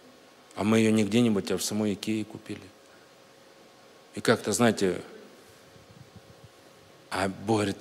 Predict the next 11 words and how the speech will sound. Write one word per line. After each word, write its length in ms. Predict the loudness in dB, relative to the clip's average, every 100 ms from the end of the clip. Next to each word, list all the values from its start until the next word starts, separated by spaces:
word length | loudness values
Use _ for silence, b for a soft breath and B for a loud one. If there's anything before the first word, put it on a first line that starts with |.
| -2
ревнуйте 680 | 0 2 2 2 0 -2 -6
об 140 | -6
этом, 240 | -10 -12 -10
представляете? 540 | -4 -2 -4 -8 -12 -20 -20 -20 -20 -20 -20 -8
То 100 | 0
есть 120 | 2
хотите 600 | 2 -2 -4 -4 -4 -2
этого, 340 | -4 -4 -6 -4
прям 260 | 0 2
ждите 480 | 2 2 0 0 -2
этого. 320 | -4 -6 -12